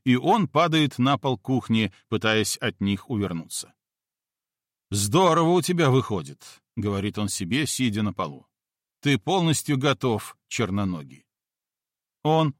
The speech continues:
впервые называет себя так. Он добирается до кухонного стола, цепляясь руками за всё подряд. Так он, может, не упадёт опять.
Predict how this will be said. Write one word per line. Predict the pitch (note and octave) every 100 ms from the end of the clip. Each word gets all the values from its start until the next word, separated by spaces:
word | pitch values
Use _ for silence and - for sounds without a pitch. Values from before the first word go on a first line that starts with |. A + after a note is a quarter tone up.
| _
впервые | _ C#3+ B2+ C#3 B2 F2+ -
называет | A2 F#2+ F#2 F2 E2+ D#2
себя | - D2+ C#2+
так. | - - _ _ _ _ _ _ _ _ _ _ _ _ _
Он | D#3+ G#3+
добирается | E3+ D#3+ D#3 F3+ F#3 - C#3+
до | C3+
кухонного | - E3 D3+ C#3+ C3
стола, | - B2+ A2 D3
цепляясь | E3 C3 A#2 C3+ D3+ C3+
руками | A2+ G#2+ C#3 C#3+ C#3
за | G#2 A2+
всё | - C3+
подряд. | - B2 G2+ D#2+ - - _ _ _
Так | C#3 D#3+ D3 -
он, | D3
может, | B2+ C#3 A#2+ C3 -
не | C3 B2+
упадёт | A#2 A#2 G#2 G2
опять. | G2 - - -